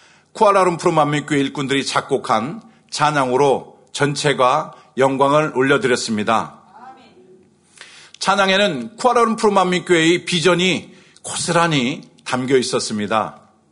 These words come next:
세계 선교의 비전으로 힘차게 전진하자는 추펑핑 집사의 축사와도 맥을 같이 함에 감동이 더했습니다.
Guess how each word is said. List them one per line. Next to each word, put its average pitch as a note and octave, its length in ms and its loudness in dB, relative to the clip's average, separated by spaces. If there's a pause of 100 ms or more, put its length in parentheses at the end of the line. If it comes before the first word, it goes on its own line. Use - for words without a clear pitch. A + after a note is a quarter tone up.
(1120)
세계 G3+ 300 0
선교의 G3 420 2
비전으로 F3+ 760 2
힘차게 G#3 720 0
전진하자는 E3+ 840 2 (440)
추펑핑 G#3+ 680 -2
집사의 D3+ 580 0
축사와도 D#3 880 0 (220)
맥을 D3+ 300 2
같이 D#3 300 0
함에 B2+ 480 -2 (160)
감동이 C#3+ 920 -2
더했습니다. G#2 720 -4